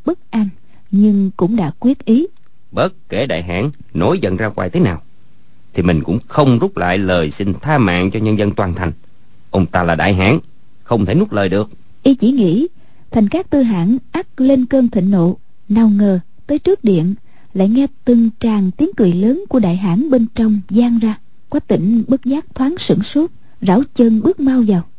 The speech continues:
Speaker 1: Chỉ thấy bên cạnh Thành Cát Tư Hãn có một người ngồi, dưới chân lại có một thiếu nữ ngồi dựa vào gối y. Người ngồi ấy đồng nhan bạch phát, nguyên là Trường Xuân Tử Khưu Sử Cơ.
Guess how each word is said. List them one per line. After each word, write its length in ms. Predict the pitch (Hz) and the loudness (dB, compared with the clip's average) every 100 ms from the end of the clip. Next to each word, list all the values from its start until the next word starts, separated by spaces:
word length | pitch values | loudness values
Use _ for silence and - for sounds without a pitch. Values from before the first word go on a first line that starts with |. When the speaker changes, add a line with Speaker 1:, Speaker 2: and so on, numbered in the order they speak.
| - - - - | -16 -16 -14 -2
Speaker 1:
Chỉ 100 | 202 | 0
thấy 200 | 262 339 | 2 2
bên 160 | 294 254 | 2 0
cạnh 260 | 202 175 | 0 0
Thành 200 | 208 202 | 0 0
Cát 240 | 165 330 - | 0 -4 2
Tư 140 | 247 | 2
Hãn 280 | 214 160 226 - - - | 4 2 -2 -4 -16 -6
có 100 | 359 | 2
một 220 | 294 180 | 2 4
người 180 | 214 202 | 2 2
ngồi, 300 | 190 196 185 - - - - | 2 2 2 -4 -16 -16 -4
dưới 160 | 214 359 - | 2 2 2
chân 240 | 247 220 208 - - | 0 0 -2 -10 -10
lại 140 | 185 180 | -2 0
có 140 | 330 | 2
một 220 | 294 170 | 2 2
thiếu 120 | 302 | 0
nữ 300 | 349 226 214 311 | 0 2 2 2
ngồi 280 | 208 180 170 | 4 4 4
dựa 140 | 175 190 | 2 2
vào 120 | 165 | 0
gối 240 | 151 285 | 2 0
y. 200 | - 226 208 - - - - | 2 0 0 -12 -16 -16 -4
Người 140 | 214 220 | 2 4
ngồi 200 | 208 196 | 4 0
ấy 340 | - 247 330 - - | -2 -2 -4 -6 -8
đồng 360 | 208 208 190 180 | 0 2 2 2
nhan 300 | 254 254 214 | 2 2 0
bạch 180 | 170 - | -2 -4
phát, 280 | - 320 - - - - - - - | -4 -4 -6 -16 -16 -16 -16 -10 2
nguyên 300 | 254 269 226 | 4 4 2
là 220 | 190 170 - | 0 -2 -2
Trường 260 | - 208 185 - | 2 2 2 -2
Xuân 200 | 277 269 | -2 -2
Tử 280 | - 175 233 - | 0 2 2 0
Khưu 160 | 262 233 | 0 2
Sử 220 | - 247 - | 2 0 2
Cơ. 160 | 220 | 2